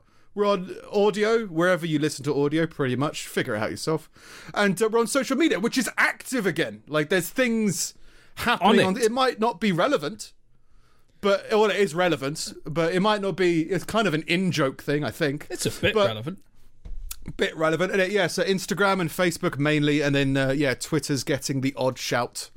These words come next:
Speaker 1: when we're doing promo-, um, like, highlights and video announcements, stuff like that. But I've gone off Twitter.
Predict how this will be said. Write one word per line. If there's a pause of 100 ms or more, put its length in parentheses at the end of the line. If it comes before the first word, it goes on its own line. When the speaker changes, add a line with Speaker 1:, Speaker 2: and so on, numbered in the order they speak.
(480)
Speaker 1:
when
we're
doing
promo-,
um,
like,
highlights
and
video
announcements,
stuff
like
that.
But
I've
gone
off
Twitter.